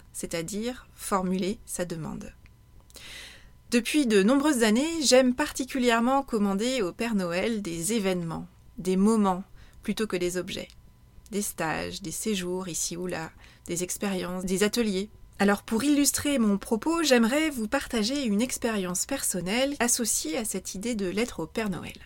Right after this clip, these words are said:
Il y a quelques années, j'avais énoncé l'envie de faire, euh, un jour prochain, un voyage en amoureux, idéalement sur la côte ouest des États-Unis. Donc à l'époque, nos enfants étaient tout petits et ce n'était pour plein de raisons, a priori pas pour tout de suite,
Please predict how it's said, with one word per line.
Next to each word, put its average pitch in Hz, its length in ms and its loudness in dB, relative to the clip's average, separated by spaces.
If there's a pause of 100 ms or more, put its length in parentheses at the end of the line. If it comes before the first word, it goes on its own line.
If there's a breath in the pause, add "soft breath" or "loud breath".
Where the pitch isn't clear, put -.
(220)
Il 202 120 2
y 196 100 4
a 196 60 4
quelques 285 380 2
années, 269 420 4
j'avais 233 480 2
énoncé 214 500 2
l'envie 220 320 -2
de 202 160 0
faire, 226 380 -2
euh, 165 140 -6 (120)
un 160 120 -6
jour 170 200 -10
prochain, 254 560 -4 (140)
un 277 140 4
voyage 208 540 2
en 160 140 -4
amoureux, 196 600 0
idéalement 196 640 0
sur 190 160 -6
la 170 120 -2
côte - 280 -4
ouest 233 320 -6
des 170 240 -6
États-Unis. 208 500 -2 (920 loud breath)
Donc 185 140 -2
à 185 60 4
l'époque, 214 300 2
nos 190 160 0
enfants 185 260 -4
étaient 160 240 -4
tout 240 140 -10
petits 247 640 -4
et 175 160 -2
ce - 120 -8
n'était 196 360 0
pour 165 120 -8
plein 190 140 2
de 185 80 2
raisons, 233 460 2
a 202 120 2
priori 202 420 0
pas 240 200 2
pour 170 120 -4
tout 180 100 -8
de 180 60 -6
suite, - 300 -2